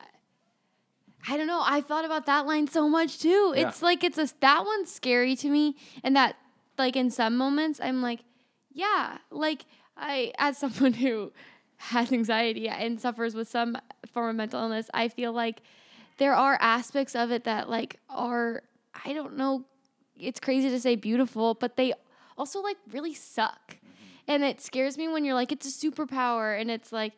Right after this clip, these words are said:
Speaker 1: well, I think Kanye, I, I fear him losing grounding.
Speaker 2: Hmm.
Speaker 1: And that's what I always, and I think that's what Van Lathan, like, was like, "You need to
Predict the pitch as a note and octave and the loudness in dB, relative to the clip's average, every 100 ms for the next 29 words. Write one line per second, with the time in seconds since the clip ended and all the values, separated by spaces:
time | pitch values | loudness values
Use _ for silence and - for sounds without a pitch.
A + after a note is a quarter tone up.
0 | _ - - _ G#3 A3 A3+ - C4 C4 | _ -20 -20 _ -8 -4 -2 0 0 0
1 | D4 C4 A#3+ B3 B3+ C4+ B3+ A3+ G#3 _ | -4 -4 -12 -6 -4 0 0 0 -2 _
2 | A#3 B3 - - C#4+ D4 C#4 C4+ A#3+ A3+ | -2 -2 -4 -8 -6 -4 -2 -2 -2 -4
3 | G3+ F#3+ F#3 F3 F#3 - - - G3 F#3 | -6 -4 -4 -6 -10 -14 -14 -10 -8 0
4 | C4+ C#4 D4 D#4+ D4+ C#4+ B3+ C4 C#4+ D4 | 2 2 -2 -4 -2 -2 -2 -2 0 0
5 | D4+ E4+ F4 E4+ D4 C4+ A#3 - - _ | 2 4 4 2 -2 -4 -4 -10 -18 _
6 | _ _ _ - A3+ _ _ - A#3 A3+ | _ _ _ -20 -20 _ _ -10 -6 -6
7 | A3+ A#3 C#4+ D4+ - C4 B3+ - - _ | -6 -2 0 0 0 0 0 -4 -20 _
8 | - C4+ A#3 A3 A#3+ C4 C4 B3+ | 0 2 2 -2 0 2 2 -2